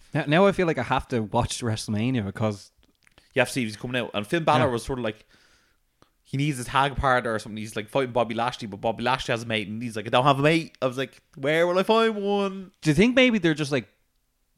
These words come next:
Speaker 1: th-, they're like, "People might think Conor McGregor might show up, so we'll play up to that as well." See, you don't, see,
Speaker 2: Maybe
Speaker 1: that's the
Speaker 2: so.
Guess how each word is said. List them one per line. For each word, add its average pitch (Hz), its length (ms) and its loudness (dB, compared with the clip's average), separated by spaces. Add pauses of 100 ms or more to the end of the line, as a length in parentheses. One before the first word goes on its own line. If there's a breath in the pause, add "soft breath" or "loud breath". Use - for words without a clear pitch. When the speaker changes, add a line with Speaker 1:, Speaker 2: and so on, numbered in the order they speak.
(260)
Speaker 1:
th-, - 180 -16
they're 117 100 -4
like, 113 180 -4
"People 143 260 -4
might 120 240 -4
think 113 320 -8
Conor 117 240 -8
McGregor 110 280 -8
might 107 200 -6
show 107 240 -6
up, 107 80 -10 (200)
so 120 140 -4
we'll 120 260 -2
play 117 220 -6
up 117 120 -8
to - 100 -14
that 107 160 -6
as 101 120 -12
well." 110 200 -10 (480)
See, 165 140 -2
you 180 180 4
don't, 175 260 0
see, 127 80 -8
Speaker 2:
Maybe 147 120 0
Speaker 1:
that's 131 140 0
the - 60 2
Speaker 2:
so. 143 180 2